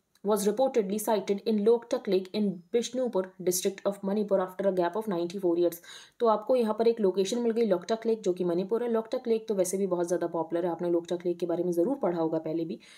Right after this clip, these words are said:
तो Loktak Lake Manipur and यहाँ पर एक duck site हुई है जिसका नाम है ग्रेटर स्कॉप जो कि rare species of duck है and ये नाइंटी फ़ोर ईयर्स के बाद यहाँ पर दिखी है। Supreme Court to center, why isn't your own regime responding to your query? तो इसके बारे में हमने डिस्कस किया था टीएमए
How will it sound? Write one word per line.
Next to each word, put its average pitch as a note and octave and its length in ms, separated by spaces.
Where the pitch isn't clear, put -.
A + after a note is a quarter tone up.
तो A3 60
Loktak G#3+ 380
Lake C4 240
Manipur G#3+ 440
and F#3+ 220
यहाँ F#3 240
पर G3 240
एक F3 240
duck A3 160
site A3 340
हुई G#3+ 160
है B3 100
जिसका F3+ 260
नाम F3 180
है F3+ 120
ग्रेटर F3 340
स्कॉप A3 380
जो G3 80
कि F3+ 180
rare G3+ 280
species G#3+ 380
of F#3+ 120
duck F#3+ 160
है B3 80
and G3+ 120
ये A3+ 60
नाइंटी F#3+ 300
फ़ोर G#3 220
ईयर्स F#3 180
के F#3 100
बाद F3 180
यहाँ D#3+ 200
पर E3 100
दिखी E3 280
है। F#3 120
Supreme D#4 500
Court C#4+ 200
to C#4+ 140
center, C4 300
why G#3+ 160
isn't B3+ 380
your C4 120
own A3+ 360
regime G#3 360
responding G#3+ 560
to A#3+ 80
your A#3+ 120
query? A#3+ 300
तो D#4 60
इसके D#4+ 200
बारे C4 200
में D4 80
हमने D4 200
डिस्कस G#3+ 340
किया A#3 140
था A#3+ 100
टीएमए A3 340